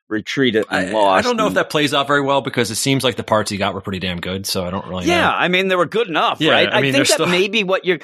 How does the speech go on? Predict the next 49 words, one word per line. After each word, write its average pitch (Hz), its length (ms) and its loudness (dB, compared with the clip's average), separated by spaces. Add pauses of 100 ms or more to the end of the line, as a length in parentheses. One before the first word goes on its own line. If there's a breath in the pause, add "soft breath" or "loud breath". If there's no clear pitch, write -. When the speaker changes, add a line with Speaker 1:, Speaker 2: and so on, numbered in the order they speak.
(260 loud breath)
Speaker 1:
I 175 60 4
think 277 300 -8
maybe 247 320 0
what 190 180 0
you're 170 120 0
gonna 156 180 -2
go 143 280 2
with 143 220 0
here 135 380 2
is 143 240 0
the 147 160 0
idea. 123 640 0 (160 loud breath)
Now, 226 240 0 (260 loud breath)
he 185 220 -6
has 247 240 0
a 214 60 0
lot 165 180 0
of 135 80 -4
time 110 300 -4
after 101 340 -2
that, - 260 -14
right? 131 220 2
But 135 200 0 (340 loud breath)
even 185 340 2
Speaker 2:
Yeah, 107 80 0
Speaker 1:
in 95 60 -4
Speaker 2:
maybe 104 260 2
Speaker 1:
the, 98 60 2
Speaker 2:
upgraded. - 340 0
Speaker 1:
I 127 80 2
think 156 300 -2
the 143 80 0
next, 131 340 -2
it's 139 220 -2
the 131 240 -4
upgrades 170 500 -2
and 113 160 -2
maybe 127 300 0
that 110 260 0
skin 147 480 -2
grafting 151 640 2
Speaker 2:
Mm-hmm. 120 80 0
Speaker 1:
stuff 143 320 -2
that 135 100 2
he 123 80 0
even 120 180 -4
says 123 380 -2
later, 120 380 2
like, 107 180 0